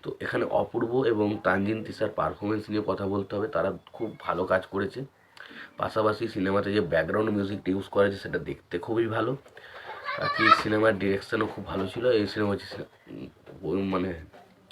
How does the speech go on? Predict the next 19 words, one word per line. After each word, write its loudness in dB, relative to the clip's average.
নাটকটার, -4
এবং -4
অবশ্যই 0
সিনেমার 0
লোকেশন -2
খুব -10
সুন্দর, 0
এবং -2
যে -6
ক্যামেরার 2
যে 0
কাজটা 0
করা 0
হয়েছে -2
সেটাও -4
কিন্তু -6
দেখতে -10
ভালো -6
লাগে। -4